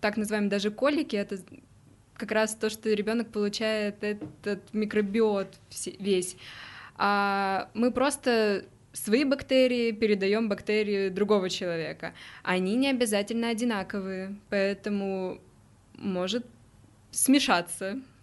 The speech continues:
эта флора. Но также ведь есть и инфекционные заболевания.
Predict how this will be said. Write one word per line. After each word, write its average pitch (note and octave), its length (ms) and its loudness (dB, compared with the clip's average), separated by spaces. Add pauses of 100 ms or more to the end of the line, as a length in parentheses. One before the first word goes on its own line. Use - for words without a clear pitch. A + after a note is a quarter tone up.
(460)
эта G#3 240 0
флора. G3+ 640 0
Но A3+ 420 -2
также A#3 280 0
ведь A3+ 200 -4
есть A#3 200 -4
и A#3 60 0
инфекционные A3+ 640 -2
заболевания. G3 880 -2